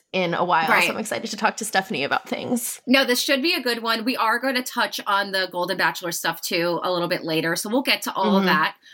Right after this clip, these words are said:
Speaker 2: Did you guys see that Olivia from Bachelor in Paradise has come for Kylie on Twitter? It's this whole
Speaker 1: Mm-hmm.
Speaker 2: thing,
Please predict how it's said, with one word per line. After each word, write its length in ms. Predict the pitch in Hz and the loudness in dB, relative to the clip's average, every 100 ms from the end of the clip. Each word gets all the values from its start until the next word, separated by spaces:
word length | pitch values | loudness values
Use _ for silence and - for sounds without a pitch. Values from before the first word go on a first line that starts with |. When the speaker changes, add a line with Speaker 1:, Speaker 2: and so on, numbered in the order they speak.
| - _ | -20 _
Speaker 2:
Did 160 | 226 254 | 0 2
you 120 | 415 | 4
guys 300 | 554 539 539 | 4 2 0
see 340 | - 254 233 226 | -2 0 0 0
that 280 | 214 208 | 0 -2
Olivia 480 | 220 226 226 190 165 | -2 -2 -2 -2 -4
from 180 | 170 185 | -4 -2
Bachelor 360 | 185 190 262 247 | 0 0 0 -2
in 80 | |
Paradise 420 | 233 190 185 180 185 | 0 0 0 -2 -4
has 180 | 196 | -8
come 480 | - - - 214 254 | -8 -2 0 2 2
for 160 | 262 311 | -2 -6
Kylie 480 | - 196 175 175 175 | -2 0 0 -2 -4
on 220 | 180 180 | -2 -4
Twitter? 440 | 175 - 151 104 - - - | -6 -4 -4 -4 -6 -8 -4
It's 180 | - - | -4 -2
this 160 | 214 | -4
whole 280 | - 214 240 | -2 2 2
Speaker 1:
Mm-hmm. 80 | 147 | 2
Speaker 2:
thing, 380 | 185 175 175 | 0 0 -2